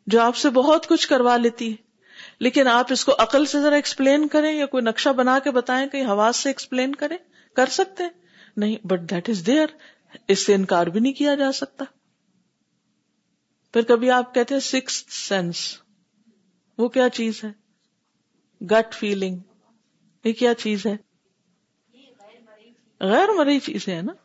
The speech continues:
محسوسات اور معقولات دونوں سے آگے ہیں،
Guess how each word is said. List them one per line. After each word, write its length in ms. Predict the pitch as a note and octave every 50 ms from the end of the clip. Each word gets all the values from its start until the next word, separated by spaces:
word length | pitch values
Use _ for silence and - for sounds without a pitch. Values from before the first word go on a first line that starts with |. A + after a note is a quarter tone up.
| _ _ _ _ _ -
محسوسات 840 | G#3 G3+ F#3 - - G3+ F#3 - - G3 F#3 F#3+ A3 C#4 E4 F4+ - _ _ _ _ _ _ _ _ _ _ -
اور 140 | - G#3
معقولات 960 | G#3 G3 G3+ F#3+ F3+ - - G#3 F3+ F3 F#3 F#3+ A3 D4 F#4 - - - - - _ _ _ _ _ _ _ _ _ _ _ _ -
دونوں 300 | F#3 A3 G#3+ A3 A#3+ B3
سے 160 | A#3+ - A#3+
آگے 260 | G3 F3 F3 F3 F#3+
ہیں، 140 | D#3+ C3+